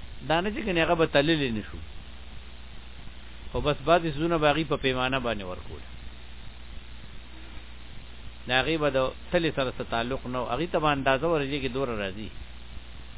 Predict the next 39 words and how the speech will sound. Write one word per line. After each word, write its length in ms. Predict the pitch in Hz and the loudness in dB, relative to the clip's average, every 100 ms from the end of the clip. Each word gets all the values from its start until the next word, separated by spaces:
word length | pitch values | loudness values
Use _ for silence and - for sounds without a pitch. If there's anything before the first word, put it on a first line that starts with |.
| - - | -10 -4
نو 100 | 131 | -2
هر 80 | 139 | 2
چا 100 | 156 | 2
به 100 | 143 123 | 2 0
پېژندو. 420 | 120 120 120 131 127 - - - - - - - - - - - - - - - - | 0 0 0 0 -2 -8 -10 -8 -10 -10 -8 -8 -10 -10 -10 -8 -10 -10 -10 -10 -8
نو 80 | 120 | -2
په 120 | 139 | 0
تله 280 | 131 196 180 | 4 6 6
کې 120 | 143 143 | 6 4
نقصانات، 600 | 139 - 131 135 160 165 - - - - - 113 123 | 2 6 6 8 8 8 4 -4 -2 -2 -6 -2 4
دا 180 | 147 143 | 6 4
د 100 | 131 | 2
شعیب 220 | 139 147 143 | 0 2 2
علیه 160 | 127 | 2
السلام 360 | - 127 131 123 | 0 2 2 2
د 40 | 117 139 | 0 2
قوم 160 | 131 123 | 2 0
د 40 | 107 | -4
دنیا 240 | 113 123 117 | -2 0 0
کې 120 | - - | -2 -4
شروع 220 | 98 92 | -4 -6
شو. 140 | - - - - - - - - - - - - - - - | -6 -8 -8 -10 -10 -10 -10 -10 -10 -10 -10 -10 -10 -6 -6
په 60 | 120 | 0
پیمانه 400 | 147 135 135 147 | 2 4 4 4
کې 120 | 147 143 | 2 0
نقصانات 440 | 135 - 131 139 135 | -2 0 2 4 2
د 40 | 127 | 4
هغې 240 | 123 131 120 | 2 2 -4
نه 60 | - | -6
شو. 100 | - - - - - - 127 | -8 -10 -10 -8 -8 -4 2
یو 160 | 131 127 | 4 6
پیمانه 400 | 143 143 151 170 | 4 6 6 8
به 120 | 165 139 | 6 6
جوړه 220 | 170 175 165 | 6 8 10
وه، 80 | 151 | 10
هغه 120 | 139 151 | 8 8
به 100 | 139 123 113 | 6 4 2
دړی 240 | 113 120 | 4 4
وه. 120 | 98 | 2